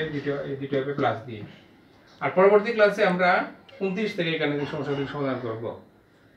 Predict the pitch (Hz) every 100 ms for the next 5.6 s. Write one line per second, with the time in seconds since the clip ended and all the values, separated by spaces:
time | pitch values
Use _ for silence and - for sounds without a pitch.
0 | _ _ - 143 147 185 185 180 180 160
1 | 143 - 175 160 147 160 156 147 190 -
2 | - _ _ _ _ _ - 135 143 180
3 | 147 139 160 160 160 - 156 147 151 147
4 | 143 147 143 160 156 156 143 156 139 143
5 | 131 127 156 151 -